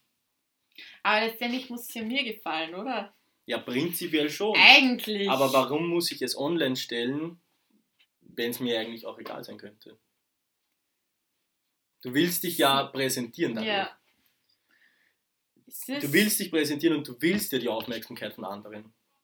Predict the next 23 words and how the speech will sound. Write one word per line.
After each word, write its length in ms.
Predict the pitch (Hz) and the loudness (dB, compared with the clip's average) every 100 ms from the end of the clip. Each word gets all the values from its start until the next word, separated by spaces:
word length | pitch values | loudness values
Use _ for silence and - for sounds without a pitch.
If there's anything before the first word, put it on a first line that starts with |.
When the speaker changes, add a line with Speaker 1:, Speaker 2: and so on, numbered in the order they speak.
| _ | _
Speaker 2:
Sonst 240 | - 117 - | -20 -16 -4
würdest 360 | 131 127 131 127 | 0 0 -2 -6
du 60 | |
ja 380 | 120 120 117 113 - _ _ _ _ _ _ _ _ | -2 -2 -2 -4 -10 _ _ _ _ _ _ _ _
deine 260 | 123 120 113 | -6 -4 -6
Posts 680 | - 120 123 - - - - | -6 -4 -4 -6 -8 -14 -4
Speaker 1:
Aufmerksamkeit, 1300 | 180 170 202 226 214 214 - 226 214 220 214 202 - | 0 0 0 -2 0 0 -4 -10 -10 -4 -2 -2 -4
Speaker 2:
auch 160 | - 113 | -10 -8
nicht 140 | 135 | -6
Speaker 1:
sicher. 220 | 135 165 165 | -6 -6 -8
Speaker 2:
online 220 | 104 107 | -10 -16
stellen. 360 | - - - _ _ _ _ - | -18 -18 -20 _ _ _ _ -12
Speaker 1:
Aber 140 | 190 | -10
es 60 | 202 | -8
ist, 180 | 220 | -12
es 140 | 196 190 | -14 -20
ist 160 | 190 - | -18 -12
eigentlich 320 | 190 196 180 | -10 -10 -12
ein 60 | |
spannendes 760 | 180 - - 180 180 175 190 - | -16 -18 -16 -16 -16 -18 -20 -20
Thema. 220 | _ 180 | _ -16
Speaker 2:
Mhm. 380 | 113 113 120 135 _ _ _ _ _ _ | -12 -12 -12 -14 _ _ _ _ _ _
Speaker 1:
Weil, 640 | 180 196 208 202 202 196 | -12 -4 0 0 0 -4